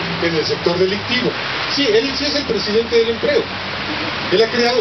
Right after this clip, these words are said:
un montón de plazas de sicarios, pero miles, ¿eh?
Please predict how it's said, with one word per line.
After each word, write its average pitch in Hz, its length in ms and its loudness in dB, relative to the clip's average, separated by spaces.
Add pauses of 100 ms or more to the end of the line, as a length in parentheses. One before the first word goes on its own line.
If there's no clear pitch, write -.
(100)
un 240 200 0
montón 220 420 2
de 220 80 4
plazas 180 380 0
de 131 80 -2
sicarios, - 540 -4 (600)
pero 190 200 2
miles, 240 420 2
¿eh? 277 100 0